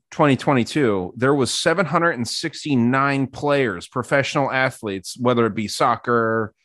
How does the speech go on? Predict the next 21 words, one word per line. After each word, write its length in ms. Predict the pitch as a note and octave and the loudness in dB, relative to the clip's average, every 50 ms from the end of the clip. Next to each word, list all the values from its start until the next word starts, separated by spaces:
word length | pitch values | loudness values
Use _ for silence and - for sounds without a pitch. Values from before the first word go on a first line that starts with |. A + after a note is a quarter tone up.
| _ _ - | _ _ -12
or 80 | - | -12
football, 520 | F2+ - B2 A#2+ - A2+ A2+ A2 G#2+ A2 G#2+ | -8 -2 -2 -2 0 2 2 4 4 4 2
as 180 | G2+ F#2+ G2+ | 2 0 0
everyone 280 | A2+ G#2 A2 A2 G#2+ G#2 | 0 0 0 0 0 0
else 220 | G#2 G#2 - - | 0 -2 -4 -4
in 40 | A2+ | -4
the 60 | A2 | -2
world 220 | G#2 G2+ G2+ G#2 G2 | -2 0 -2 -2 -2
calls 320 | - A2+ G#2+ G#2+ G2 G2 | -2 -2 -2 -2 -2 -4
it, 180 | A2 G#2+ G2+ - _ _ _ _ _ _ _ _ _ _ _ - | -4 -6 -6 -8 _ _ _ _ _ _ _ _ _ _ _ 2
North 320 | A#2 B2 C#3 D#3 D3 D3 | 4 6 6 6 6 6
American 420 | D3 C3 B2 B2 A#2+ A2+ C3 A#2 | 4 4 6 4 4 2 2 0
football, 540 | G#2+ - B2+ A2+ - B2 A#2 A#2 A2+ A2 G#2+ | 2 2 0 0 2 2 2 2 4 2 2
basketball, 560 | F#2+ - - A#2+ A#2+ A#2 - - G#2 G2 F#2+ | 0 -2 -4 -2 -2 -2 -4 -4 -4 -4 -2
whatever. 480 | F#2+ A2 B2 C3+ C3 A#2 G#2+ F#2+ E2+ - _ _ _ _ _ _ _ _ _ _ _ - | 0 0 2 2 2 0 0 -4 -6 -8 _ _ _ _ _ _ _ _ _ _ _ -6
Professional 560 | - D3 B2+ - - D#3+ D3+ - - D#3+ C#3 | -2 -2 0 2 4 2 4 4 4 2 2
athletes, 500 | B2+ C#3 C#3 C3 - D3 C3 A#2 - - | 4 2 2 2 2 0 0 0 -2 -4
seven 300 | - - D3+ D#3 D#3+ D#3 | 0 0 2 2 2 2
hundred 220 | D3 D#3+ D3+ D#3 | 0 0 0 0
and 120 | D3+ A#2 A#2 | -2 -2 -6
sixty-nine 1160 | - - D3+ C3+ - - - D3 C3+ A#2+ A2+ A#2 B2+ C3+ D3 D3 D3 C#3+ B2+ G#2+ F#2+ F#2+ F#2 | -8 -6 -8 -8 -8 -8 -2 0 2 2 4 4 4 4 4 4 2 2 0 -2 -4 -6 -8